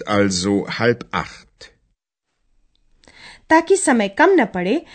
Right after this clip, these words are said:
Speaker 2: वह टैक्सी और आधा घंटा पहले बुला लेना चाहता है, सात बजे।
Speaker 1: Bestellen Sie das Taxi dann bitte für sieben Uhr।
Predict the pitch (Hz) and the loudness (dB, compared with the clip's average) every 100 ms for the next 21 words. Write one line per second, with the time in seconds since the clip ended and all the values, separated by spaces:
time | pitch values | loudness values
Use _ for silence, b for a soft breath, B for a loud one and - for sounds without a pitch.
0 | B 247 254 240 190 - 302 311 - - | B -2 -2 -2 -6 -2 -2 -2 -2 2
1 | 359 262 208 208 214 208 202 208 196 202 | 4 4 0 0 -4 -4 -4 -6 -4 -2
2 | 240 269 208 185 180 170 - 180 - 170 | 0 2 2 0 -4 -8 -10 -12 -10 -10
3 | 170 - _ _ _ - - 233 - 180 | -12 -18 _ _ _ -2 2 2 2 -10
4 | - 139 - _ _ _ _ _ _ _ | -12 -14 -18 _ _ _ _ _ _ _
5 | _ _ _ 120 120 190 196 196 175 143 | _ _ _ -4 -2 0 0 0 0 -2
6 | - - 151 - 160 160 139 135 117 123 | -2 -4 -4 -4 -2 0 0 0 -2 -2
7 | 120 - 113 104 85 117 113 117 95 87 | -2 0 0 2 0 -6 -6 -4 -4 -4
8 | 65 | -6